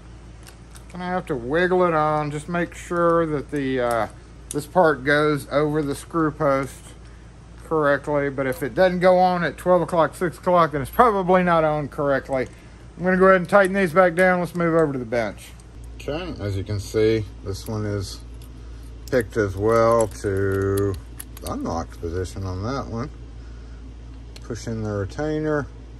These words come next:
pop it off, that stays on the door. Grab your quick set pokey tool and reach in there. You see how sometimes, like, when you press it, like, it doesn't want to,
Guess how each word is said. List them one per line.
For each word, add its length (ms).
pop 200
it 60
off, 380
that 160
stays 480
on 180
the 80
door. 460
Grab 300
your 240
quick 180
set 240
pokey 320
tool 480
and 100
reach 280
in 160
there. 260
You 100
see 240
how 280
sometimes, 520
like, 140
when 140
you 80
press 360
it, 140
like, 220
it 160
doesn't 400
want 300
to, 380